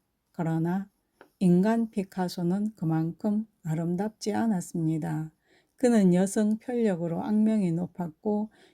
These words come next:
연인과 아내들을 정신적으로 지배하고 파괴하기도 했습니다. 그의 주변 여성들은 예술적 영감의 원천이자 동시에 희생자였습니다. 올가 코클로바, 도라마르,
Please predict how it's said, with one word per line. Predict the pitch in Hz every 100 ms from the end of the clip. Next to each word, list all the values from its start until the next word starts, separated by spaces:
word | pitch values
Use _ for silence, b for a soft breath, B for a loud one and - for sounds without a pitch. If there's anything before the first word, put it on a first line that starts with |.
| b
연인과 | 180 190 226 220 185 190
아내들을 | 220 208 180 175 170 175
정신적으로 | 196 196 196 233 226 190 165 170 170
지배하고 | - 185 190 185 170 175 180
파괴하기도 | - 220 220 208 170 175 202 220
했습니다. | 190 156 - 156 156 160 156 151 151 _ b b b b
그의 | - 175 165
주변 | 190 185 190 190 185
여성들은 | 190 208 214 202 180 190 180
예술적 | 202 220 226 220 190 160
영감의 | 190 190 208 180 170
원천이자 | 165 165 170 226 214 180 165 165
동시에 | 180 165 175 226 208 202 214 b b b -
희생자였습니다. | 208 214 240 240 175 165 156 - 165 156 156 160 151 151 _ _ _ _ _ _ _ -
올가 | 220 240 220 160 151
코클로바, | - - 190 180 190 190 196 220 226 _ _ -
도라마르, | 170 170 175 185 202 208 196 196